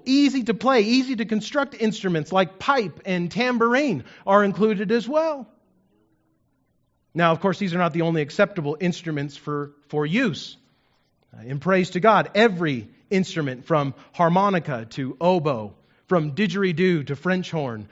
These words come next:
from electric guitar to viola and cello, from clapping hands to timpani drums, you name an instrument, and it can be used for making music to God, the psalmist says. And not just music.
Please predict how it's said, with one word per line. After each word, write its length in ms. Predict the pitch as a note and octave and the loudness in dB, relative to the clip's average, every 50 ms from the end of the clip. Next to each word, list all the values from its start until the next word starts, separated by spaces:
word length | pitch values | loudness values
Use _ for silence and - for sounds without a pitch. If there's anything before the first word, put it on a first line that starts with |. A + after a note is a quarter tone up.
| - - _ | -20 -20 _
from 160 | _ F3+ F3 | _ 0 2
electric 460 | E3 E3 F#3 G#3 - - G#3+ G3 E3 E3+ | 4 4 4 4 2 2 -6 -6 -4 -4
guitar 480 | F3+ C#3+ - G3 G3+ G3 F3+ D#3+ D3+ | -6 0 2 4 6 6 6 4 4
to 160 | - E3+ D#3+ | 0 -2 -4
viola 560 | C#3 C#3 D#3 E3+ F#3+ G#3 G3+ F3+ D3 C3+ C3 C#3 | -4 -2 0 2 4 4 4 2 2 0 -2 -4
and 260 | C#3+ C#3+ C#3+ C#3+ C3+ | -4 -4 -4 -4 -6
cello, 460 | - - G3+ G3 G3 F3 D3+ C3+ B2+ | 0 2 2 2 4 2 0 0 0
from 220 | - E3+ D#3 C#3 - - - - | 0 -2 -2 -2 -4 -10 -20 -10
clapping 440 | - - G#3+ G#3+ A3 A3 A3+ G#3 F#3 | 2 4 4 4 4 2 0 0 0
hands 380 | D#3+ G3 G3+ G#3 G#3+ G#3+ G#3 G#3+ | 0 2 2 2 2 0 -2 -2
to 120 | - G3 E3+ | -4 -4 -4
timpani 540 | C#3 - A3+ A#3 A3 A3 G#3 F#3 E3+ E3+ | 0 2 2 2 2 2 0 0 0 -2
drums, 400 | C3+ D3 E3+ D#3+ D#3 D3+ C#3+ B2+ | 0 0 0 2 2 0 -2 -2
you 180 | E3+ A#3 C4+ B3+ | -4 -2 0 2
name 320 | A3 G#3+ A3 A#3+ B3 A3+ | 2 2 4 4 2 2
an 120 | F#3+ F3+ G3 | 0 0 0
instrument, 600 | F#3 G#3+ A#3 A3+ A#3 - F#3 D#3+ D3 D3+ E3 - - - - - | 2 0 0 0 0 -2 -2 0 0 -2 -2 -6 -12 -20 -10 -2
and 120 | D#3 E3+ G#3+ | 2 2 2
it 120 | A#3+ - | 2 2
can 100 | A3+ A3+ | 0 0
be 120 | F#3+ G3+ | 0 0
used 360 | F#3 F3 G#3 A3+ G#3+ G3 E3 - | 0 2 2 2 2 0 -2 -2
for 160 | - E3+ D#3+ | -2 0 2
making 460 | F3+ G#3+ A3+ D3+ - F3+ D#3 D3+ D#3+ | 4 4 4 4 2 -2 -2 -2 0
music 400 | F#3+ A3 G#3+ D#3 D#3+ C3+ - - | 0 0 0 -2 -4 -6 -6 -8
to 100 | C#3 C3+ | -6 2
God, 380 | D3+ E3+ E3+ E3 C#3+ C3 B2 - | 4 4 6 6 4 2 0 -4
the 100 | C3 A2+ | -10 -10
psalmist 400 | - D3 B2 A#2 A2 G2+ - - | -8 -8 -8 -8 -10 -12 -14 -18
says. 340 | - - - - - - - - _ _ _ _ _ _ _ _ _ _ _ _ _ _ _ _ _ _ _ _ _ _ _ _ _ _ _ _ - | -18 -18 -20 -20 -20 -20 -20 -20 _ _ _ _ _ _ _ _ _ _ _ _ _ _ _ _ _ _ _ _ _ _ _ _ _ _ _ _ -10
And 120 | C3 C#3+ | -2 0
not 180 | D#3+ F#3 A3+ G3+ | 2 2 2 2
just 240 | E3+ A#3 A3 A#3 G#3+ | -2 -4 -4 -2 -2
music. 420 | G#3+ G#3 F3+ C3+ A#2+ - - | -2 -2 -2 -4 -10 -14 -16